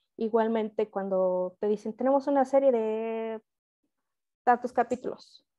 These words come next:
eh, entonces ellos acomodan, generalmente te acomodan un capítulo o dos a la semana. Entonces tú te vas programando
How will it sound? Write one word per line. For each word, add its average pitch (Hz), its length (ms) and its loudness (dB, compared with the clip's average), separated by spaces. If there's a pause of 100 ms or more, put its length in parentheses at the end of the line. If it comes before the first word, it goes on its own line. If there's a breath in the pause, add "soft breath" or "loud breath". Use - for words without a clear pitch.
(300)
eh, 196 380 -6
entonces 202 680 -10
ellos 214 380 -2 (280)
acomodan, 208 840 -6 (300)
generalmente 302 480 0
te 302 60 -2
acomodan 254 580 0 (520)
un 262 240 2
capítulo 262 600 2
o 220 100 0
dos 254 320 0
a 214 80 -4
la 202 120 -6
semana. - 360 -12 (420)
Entonces 208 960 -8 (140)
tú 226 140 -6
te 220 140 -4
vas 208 420 -4
programando 226 760 0